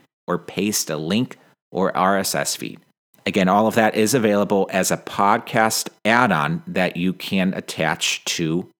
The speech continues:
your membership, and that add-on costs ten dollars per month or hundred dollars per year.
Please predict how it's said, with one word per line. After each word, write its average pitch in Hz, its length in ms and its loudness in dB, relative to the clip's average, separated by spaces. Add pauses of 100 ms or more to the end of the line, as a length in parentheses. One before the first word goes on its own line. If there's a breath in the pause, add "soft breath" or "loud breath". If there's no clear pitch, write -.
your 92 180 -2
membership, - 600 -2
and 160 80 -6
that 160 160 0
add-on 82 400 -2
costs - 400 -4
ten 92 220 -4
dollars 90 360 0
per - 160 -6
month 78 280 -4 (680)
or 101 200 0
hundred 92 440 -6
dollars - 400 -6
per - 160 -8
year. 123 340 -2